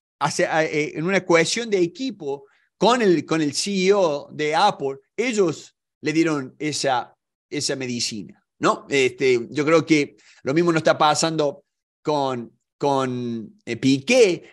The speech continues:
Con Piqué fue claro en el Barcelona, lo dejaron ir, ¿no? Después de, después tuvo un problema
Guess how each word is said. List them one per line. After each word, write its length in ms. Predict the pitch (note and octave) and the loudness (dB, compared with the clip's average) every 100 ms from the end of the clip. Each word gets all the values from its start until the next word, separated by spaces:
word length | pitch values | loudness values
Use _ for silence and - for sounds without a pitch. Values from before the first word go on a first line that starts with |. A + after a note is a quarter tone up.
| - | -6
Con 120 | D#3+ | 0
Piqué 440 | D#3+ D#3 A3+ G3 | 2 2 2 2
fue 200 | - E3+ | 0 0
claro 460 | F3 G3+ F#3+ F3 - | 4 6 6 6 2
en 100 | D3 | -4
el 100 | D3 | -4
Barcelona, 680 | D#3 D3 F3 A3+ A#3 F3+ E3+ _ _ _ _ _ _ _ _ - | -4 -2 0 0 -2 -4 -6 _ _ _ _ _ _ _ _ -6
lo 80 | |
dejaron 300 | D3 D3+ F3 | 0 2 2
ir, 240 | D#3+ G#2 - _ _ _ _ _ _ _ _ _ _ _ - | 2 -4 -12 _ _ _ _ _ _ _ _ _ _ _ -6
¿no? 260 | D3+ G3+ | -2 0
Después 400 | E3 D3+ - E3 | 2 0 0 -2
de, 240 | D#3 D#3 - | 0 -4 -6
después 320 | C#3 F#3 F3 | -8 -4 0
tuvo 120 | F#3 | 0
un 80 | F3 | 0
problema 600 | D3+ D#3 E3 D#3+ D3+ C3+ | 0 -2 -2 -4 -8 -10